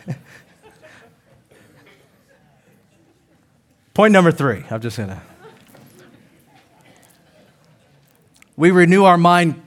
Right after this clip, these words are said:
constantly. Paul continues, he says, "But be transformed by the renewing of your mind so that you may be able to prove the will of, what the will of God is, that which is good, acceptable, and, and perfect." Renewing our mind is how we stay surrendered long term.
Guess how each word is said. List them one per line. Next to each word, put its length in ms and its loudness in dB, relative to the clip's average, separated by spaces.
constantly. 680 -6
Paul 300 0
continues, 540 -2
he 80 -4
says, 240 -2
"But 200 -4
be 120 -2
transformed 640 -2
by 120 4
the 100 -6
renewing 400 -2
of 100 -2
your 140 -4
mind 280 0
so 120 -8
that 180 -6
you 120 -6
may 180 -2
be 160 -4
able 240 -4
to 80 -6
prove 480 -6
the 100 -2
will 200 2
of, 120 -2
what 140 0
the 60 -2
will 180 0
of 100 -2
God 240 2
is, 160 -2
that 180 0
which 160 -8
is 120 -8
good, 180 -6
acceptable, 640 -4
and, 180 -8
and 180 -12
perfect." 540 -14
Renewing 440 2
our 100 4
mind 320 2
is 100 -4
how 140 2
we 140 -4
stay 600 -2
surrendered 880 -2
long 380 -4
term. 400 -12